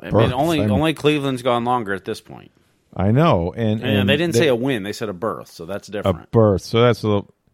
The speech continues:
Speaker 1: I mean, like, we, we were
Speaker 2: Hmm.
Speaker 1: talking earlier about the, the, the, the
Speaker 2: But I mean,
Speaker 1: Bucks
Speaker 2: how
Speaker 1: wins.
Speaker 2: hard is it? Seriously, how hard is it for U S F to win the American Athletic Conference?
Speaker 1: They've
Speaker 2: I
Speaker 1: never
Speaker 2: mean,
Speaker 1: won
Speaker 2: that
Speaker 1: their conference championship.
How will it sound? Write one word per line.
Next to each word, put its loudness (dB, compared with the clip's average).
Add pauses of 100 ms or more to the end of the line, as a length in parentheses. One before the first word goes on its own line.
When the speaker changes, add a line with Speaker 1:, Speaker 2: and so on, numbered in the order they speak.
(440)
Speaker 1:
I -10
mean, -2
like, -2
we, 2
we 2
were 2
Speaker 2:
Hmm. -6
Speaker 1:
talking 2
earlier -2
about -2
the, -10 (180)
the, -8
the, -10 (140)
the -10
Speaker 2:
But 2
I 4
mean, 4
Speaker 1:
Bucks 4
Speaker 2:
how 6
Speaker 1:
wins. 6
Speaker 2:
hard 8
is 6
it? 2
Seriously, 2
how 2
hard 4
is 0
it -2
for -6
U 0
S -2
F -2
to -2
win -2
the -2
American -4
Athletic -6
Conference? 0
Speaker 1:
They've 2
Speaker 2:
I 4
Speaker 1:
never 4
Speaker 2:
mean, 2
Speaker 1:
won 2
Speaker 2:
that 0
Speaker 1:
their -4
conference -8
championship. -18